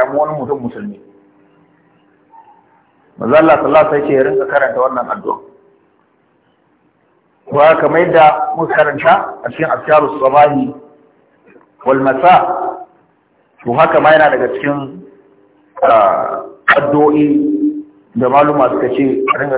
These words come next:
karantawa lokacin bacci. Allah ya ba mu ikon kiyaye. Wannan mun karanta shi,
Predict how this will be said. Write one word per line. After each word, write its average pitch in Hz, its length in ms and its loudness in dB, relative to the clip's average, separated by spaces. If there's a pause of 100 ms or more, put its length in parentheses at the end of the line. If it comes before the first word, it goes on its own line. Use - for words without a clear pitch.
karantawa 131 880 2
lokacin 117 680 -2 (120)
bacci. - 380 -8 (1900)
Allah 131 160 0
ya 117 80 2
ba 139 160 4
mu 127 180 -2
ikon 120 300 -2
kiyaye. 101 280 -4 (2250)
Wannan 143 240 0
mun 147 160 -4
karanta 151 480 2
shi, 180 160 -2